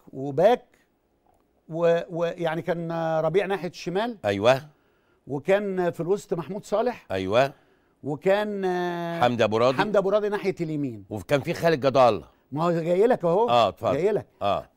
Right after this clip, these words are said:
Speaker 1: أنا بقى المفروض ألعب ليبرو.
Speaker 2: آه،
Speaker 1: أنا
Speaker 2: ليبرو مع
Speaker 1: أنا
Speaker 2: محمود صالح.
Speaker 1: أنا ألعب ليبرو مع محمود صالح.
Speaker 2: أوكي.
Speaker 1: فأنا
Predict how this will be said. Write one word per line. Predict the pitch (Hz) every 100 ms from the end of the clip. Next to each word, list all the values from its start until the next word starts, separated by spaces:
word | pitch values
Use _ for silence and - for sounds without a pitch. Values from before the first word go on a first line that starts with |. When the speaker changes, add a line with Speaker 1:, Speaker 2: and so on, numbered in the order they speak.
| 226
Speaker 1:
أنا | 285 311
بقى | 285 311
المفروض | 294 247 175 269 269
ألعب | 277 240 214
ليبرو. | 247 208 185 117 _ _ _ _ _ _ -
Speaker 2:
آه، | 113 104 80 - _ 98
Speaker 1:
أنا | 147
Speaker 2:
ليبرو | - 143 127 -
مع | 107 123
Speaker 1:
أنا |
Speaker 2:
محمود | 120 127 135
صالح. | - 117 80 -
Speaker 1:
أنا | 214 240 233 254
ألعب | 226 202
ليبرو | 233 269 254
مع | 220 190
محمود | - 202 -
صالح. | - 123 104
Speaker 2:
أوكي. | 104 87 104 113 123 - _ _ _ _ _ _ _
Speaker 1:
فأنا | - 220 294 285